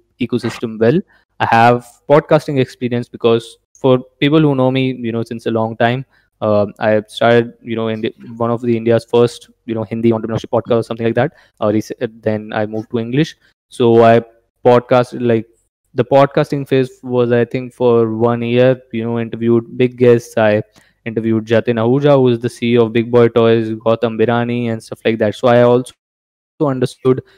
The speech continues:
how to reach out to people for podcast interviews and stuff like that. So, so al-, I also used to tell them, like, tell the prospects this thing that I, I can also help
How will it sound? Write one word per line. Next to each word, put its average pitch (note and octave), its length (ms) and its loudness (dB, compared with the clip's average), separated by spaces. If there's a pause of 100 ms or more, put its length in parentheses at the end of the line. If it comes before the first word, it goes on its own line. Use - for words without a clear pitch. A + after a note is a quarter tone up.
(160)
how A#2 140 4
to A#2 80 2
reach A#2 200 0
out C3 180 2
to B2 60 -4
people B2 340 0
for - 160 -4
podcast A#2 460 -2
interviews C3 340 0
and B2 100 -4
stuff - 240 -8
like A#2 140 0
that. A#2+ 300 -2
So, A2 320 -2
so B2+ 220 0
al-, B2 200 2
I B2+ 100 -2
also B2+ 380 -2
used B2+ 280 -6
to C3 240 -4
tell B2+ 200 2
them, C3 300 -2 (300)
like, - 200 -8
tell B2 160 4
the A#2 60 0
prospects A#2+ 460 -2
this A#2+ 180 -4
thing C#3+ 220 -6
that A#2+ 120 2
I, A2+ 160 0 (120)
I B2 40 -8
can A#2 140 -6
also A#2 260 -4
help A2+ 200 0